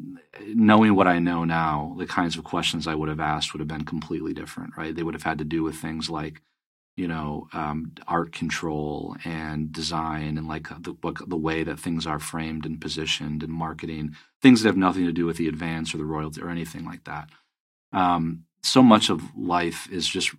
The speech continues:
honestly knowing the right questions to ask, right? It just seems like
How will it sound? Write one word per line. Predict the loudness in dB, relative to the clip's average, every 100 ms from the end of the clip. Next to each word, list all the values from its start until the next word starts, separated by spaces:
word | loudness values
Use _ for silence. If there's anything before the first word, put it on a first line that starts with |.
| -12 -6
honestly | 0 0 0 0
knowing | 0 0 -2 -2
the | -2
right | -4 -6
questions | -6 -2 -2 -2 -6
to | -4
ask, | -4 -4 -6 -6 -14 _ -10
right? | -8 -8 -10 _ -10
It |
just | -4 -2
seems | 0 -2 0
like | -2 -4